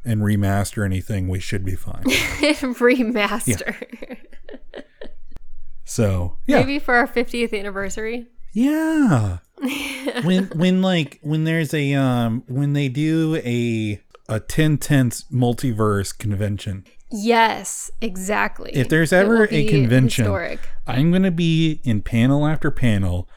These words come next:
Speaker 1: explaining all the bullshit technical stuff that I've had to do.
Speaker 2: That's true. <laughs> You will.
Speaker 1: And it's
Speaker 2: And then
Speaker 1: because
Speaker 2: they'll be like, "India, what do you have to offer this conversation?" I'll be like, "Um,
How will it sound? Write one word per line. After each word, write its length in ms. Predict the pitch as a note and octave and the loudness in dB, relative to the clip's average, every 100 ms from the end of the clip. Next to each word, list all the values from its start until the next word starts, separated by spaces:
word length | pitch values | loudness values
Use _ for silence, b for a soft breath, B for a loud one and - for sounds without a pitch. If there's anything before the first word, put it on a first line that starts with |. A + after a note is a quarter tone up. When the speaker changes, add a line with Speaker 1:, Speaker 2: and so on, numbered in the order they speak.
| b b | b b
Speaker 1:
explaining 500 | - - A#2 B2+ B2 | -10 -2 2 2 2
all 80 | G#2+ | 0
the 120 | F2+ - - - | -2 -4 -6 -2
bullshit 500 | A#2+ A#2+ B2+ - B2+ | 2 4 4 4 2
technical 460 | - A2 - G2 F#2+ | 2 -2 -2 -6 -6
stuff 380 | E2+ G2 F#2+ - | -4 -4 -4 -4
that 120 | A2 | -4
I've 120 | F#2+ F#2 | -2 -2
had 140 | F2+ | -2
to 60 | F2 | -4
do. 320 | F#2 E2+ E2 _ | -4 -4 -6 _
Speaker 2:
That's 240 | C4 - - | -8 -6 0
true. 280 | C4+ C4 A#3 | 2 2 2
<laughs> 40 | |
You 160 | A#3+ A3 | 0 2
will. 800 | B3 - - - B3 - - - - B B B | 2 0 -6 -2 0 0 -4 -6 -6 B B B
Speaker 1:
And 120 | D3+ D3 | 4 4
it's 160 | C#3+ | 4
Speaker 2:
And 80 | C4 | 4
then 60 | C4+ | 6
Speaker 1:
because 220 | F3 - | 8 8
Speaker 2:
they'll 0 | |
be 60 | B3+ | 8
like, 260 | A#3+ B3 - - - - | 8 6 2 -2 -2 0
"India, 520 | D#4+ G4+ F4 A3 G3 | 2 6 6 6 4
what 220 | F#3+ A#3 | 2 4
do 100 | E4+ | 6
you 180 | D#4 D#4+ | 6 4
have 220 | F#4 A#3+ G#3 | 2 2 2
to 80 | G#3 | 0
offer 320 | G3 G3 G3 | 0 0 -4
this 160 | F#3+ - | -4 -4
conversation?" 580 | F#3+ F#3+ G3+ G3 F#3+ G3 | -4 -4 -4 -4 -6 -6
I'll 40 | |
be 80 | G3+ | -4
like, 380 | G#3 B3+ - E4 | -4 -6 -4 2
"Um, 760 | F4+ F4+ F4 F4 E4+ E4 E4 | 2 2 0 -2 -4 -6 -8